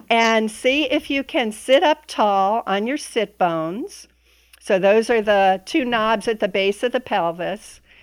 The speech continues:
And then visualize your spine lifting up and the very top of your head lifting up toward the sky. Relax your shoulders. Good. And just take a moment here and notice your breath.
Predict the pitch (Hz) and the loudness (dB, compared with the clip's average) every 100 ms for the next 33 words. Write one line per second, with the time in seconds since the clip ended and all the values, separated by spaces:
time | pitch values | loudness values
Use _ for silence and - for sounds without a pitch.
0 | - - - 240 240 247 233 226 185 214 | -20 -20 -4 0 2 4 2 0 -4 -2
1 | 269 311 302 269 269 277 262 254 - - | 4 4 4 2 2 0 -4 -4 -6 -2
2 | 330 247 214 208 226 - 214 233 240 240 | 0 2 0 -2 -4 -4 0 0 0 0
3 | 208 208 214 262 - 226 208 190 190 233 | 0 2 2 2 0 -2 0 -2 0 0
4 | 330 330 339 302 294 294 262 269 254 208 | 0 -2 -2 0 0 -2 -2 -2 0 0
5 | 202 202 _ _ _ - 208 208 196 - | 0 -4 _ _ _ -2 0 0 -6 0
6 | 208 254 - 277 294 269 - 220 214 208 | 2 2 -2 -2 -2 -6 -4 0 2 0
7 | 185 170 165 175 196 254 - - 269 - | -2 -2 0 2 2 -2 -6 -10 -8 -6
8 | 247 202 196 190 196 190 202 - - _ | -2 -2 -2 -4 -6 -8 -10 -18 -20 _
9 | _ _ _ _ _ _ _ _ _ _ | _ _ _ _ _ _ _ _ _ _
10 | _ _ 208 180 156 147 156 _ 208 190 | _ _ -4 0 0 -2 -8 _ -10 -6
11 | 247 - - 392 359 311 302 302 311 302 | -4 -4 -4 -2 0 0 2 0 0 -2
12 | 269 269 269 220 202 190 208 254 - 349 | 2 2 0 -2 -2 -2 -2 -6 -6 -6
13 | 226 202 185 202 285 _ | -2 0 0 -2 -6 _